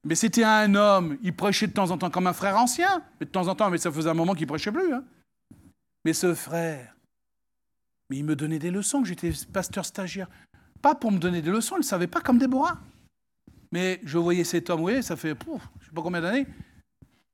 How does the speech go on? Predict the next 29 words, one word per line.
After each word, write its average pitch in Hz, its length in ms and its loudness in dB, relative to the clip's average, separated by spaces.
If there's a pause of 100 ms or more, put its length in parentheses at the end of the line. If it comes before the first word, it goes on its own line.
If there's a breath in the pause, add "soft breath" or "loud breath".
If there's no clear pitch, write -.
(300)
mais 170 260 0
j'en 160 180 -4
parle 185 180 -2
encore 190 220 -4
aujourd'hui, 247 380 -4
parce 185 180 -8
que 214 80 -6
cet 170 280 -4
homme, 262 280 0
voilà, 160 300 -8
c'était 180 240 -8
un 180 80 -2
exemple. 139 440 -8 (1040)
Il 175 120 -4
priait, 160 480 -4
il 156 80 -4
intercédait. 147 680 -8 (1300)
Voilà. 110 340 -12 (1160)
Et 170 100 -2
puis, 214 380 2 (1160)
Barak 190 320 6
n'était 208 220 0
pas 214 180 6
donc 208 300 2
un, 170 300 2 (960)
un 196 100 4
foudre 208 320 6
de 180 140 4
guerre, 202 460 4